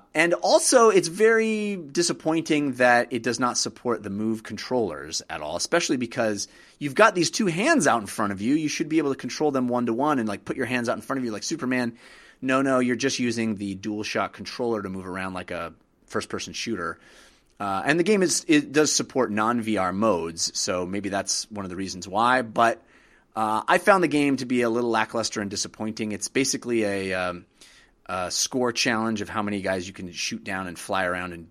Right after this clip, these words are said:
and the sensation of flying is cool, and flying through the clouds is really a neat experience, but ultimately not one I would heartily recommend to people.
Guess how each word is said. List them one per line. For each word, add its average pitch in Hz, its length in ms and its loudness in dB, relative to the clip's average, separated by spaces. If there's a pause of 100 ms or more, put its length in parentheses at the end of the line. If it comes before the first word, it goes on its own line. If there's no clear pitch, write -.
(140)
and 107 160 -6 (180)
the 135 80 -4
sensation 196 600 2
of - 80 -2
flying 160 420 0
is 196 100 -2
cool, 110 520 -2
and 120 200 -4
flying 139 320 0
through 143 200 -2
the 127 80 -2
clouds 123 560 2
is 107 200 -6
really 117 300 -2
a 101 60 -2
neat 107 280 -4
experience, 143 680 -4 (420)
but 98 340 0 (240)
ultimately 113 760 0 (200)
not 110 280 0
one 101 200 -2
I 92 120 -4
would 90 340 -8
heartily 92 420 0
recommend 82 600 -8 (180)
to - 100 -20
people. 85 340 -16